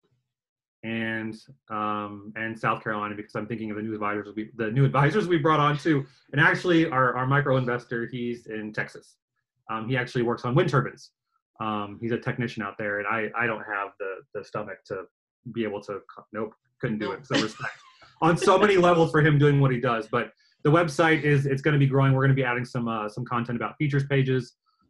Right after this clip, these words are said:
Speaker 1: Um, and there's also gonna, there's also a big media component that's gonna be supporting Verily. So like I said, the, the, the, the dual pronged approach there, but that's really, I mean, it really serves as a marketing and, and content arm of what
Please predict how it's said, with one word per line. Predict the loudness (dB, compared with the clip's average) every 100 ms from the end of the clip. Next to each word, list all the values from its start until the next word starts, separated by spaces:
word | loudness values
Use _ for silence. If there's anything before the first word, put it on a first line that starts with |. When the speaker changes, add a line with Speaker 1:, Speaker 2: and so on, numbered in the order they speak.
| _ -10
Speaker 1:
Um, | -4 -2 -2 -4 -8 -12 _ _ _ _ _ -6
and | -4 0
there's | -2 -2
also | -2 0 0
gonna, | -2 -2
there's | -2
also | 0 0 0
a | -2
big | -2 -4
media | -2 -2 -2
component | 0 2 2
that's | 0
gonna | -4 -6
be |
supporting | -4 -4 -2 -2
Verily. | -2 -2 -2 -6 -10 _ _ _ -4
So | -4
like | -2
I |
said, | -4 -4
the, | -4 -6 -8 -6
the, | -6 -6 -10 _
the, | -14 -12 -12
the | -10 -4
dual | -4
pronged | -4 -8 -8
approach | -6 -6 -6 -6
there, | -6 -6 _ _ _ _ _ -6
but | -4 -2 -2
that's | -4 -4 -6
really, | -4 -2 -4 -6
I |
mean, | -10 -10
it | -10 -8
really | -4 -4
serves | -6 -8
as | -8
a | -8
marketing | -8 -8 -10 -14 -18 -20
and, | -20 _
and | -20 _ -8
content | -6 -6 -10 -10
arm | -10 -10 -12
of | -16
what | -10 -10